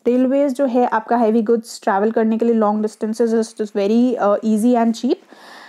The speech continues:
Invention of steam engine and industrial revolution help steady development of rail networks। So Indian Railway is one of the largest rail network। अब आपको मुझे बताना है कि जो longest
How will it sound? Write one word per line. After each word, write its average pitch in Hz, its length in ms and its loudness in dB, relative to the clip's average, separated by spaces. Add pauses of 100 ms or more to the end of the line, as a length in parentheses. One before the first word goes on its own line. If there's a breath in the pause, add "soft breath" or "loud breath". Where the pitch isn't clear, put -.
(340 loud breath)
Invention 302 400 0
of 359 100 -2
steam 311 320 2
engine 311 340 2
and 254 300 0
industrial 240 440 0
revolution 226 540 0 (100)
help 240 240 -2
steady 247 360 0
development 208 640 0
of 427 200 -4 (180)
rail 220 240 4
networks। 185 460 -4
So 254 260 -2
Indian 269 340 4
Railway 247 380 2 (180)
is 214 80 -2
one 220 140 -2
of 214 120 -6
the 247 80 0
largest 190 580 0 (120)
rail 196 280 -4 (400)
network। 196 440 -6 (720 loud breath)
अब 247 100 2
आपको 262 220 0
मुझे 277 200 2
बताना 254 400 0
है 262 120 0
कि 269 280 -2
जो 269 160 2
longest 233 520 0